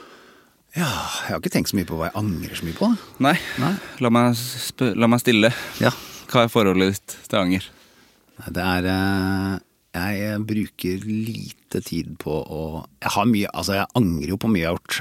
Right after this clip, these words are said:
Speaker 1: men
Speaker 2: Mm.
Speaker 1: jeg bruker lite tid på å tenke på det lenger.
Speaker 2: Ja.
Speaker 1: Og det er litt sånn tredelt,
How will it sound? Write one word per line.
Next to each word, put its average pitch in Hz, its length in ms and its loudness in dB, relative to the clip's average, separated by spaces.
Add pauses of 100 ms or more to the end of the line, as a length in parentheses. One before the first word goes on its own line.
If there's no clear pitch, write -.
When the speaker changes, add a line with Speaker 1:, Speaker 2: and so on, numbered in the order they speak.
Speaker 1:
men 92 80 2
Speaker 2:
Mm. 92 80 4
Speaker 1:
jeg 98 140 0
bruker 101 180 0
lite 95 240 -2 (100)
tid 80 440 -6
på 80 180 -6
å 82 220 -6 (880)
tenke 87 260 -4
på - 140 -12
det 73 160 -8
lenger. 73 320 -6 (320)
Speaker 2:
Ja. 117 160 4
Speaker 1:
Og - 560 -16
det 95 80 -2
er 113 80 4
litt 117 80 -2
sånn 101 160 -4 (240)
tredelt, 80 560 -2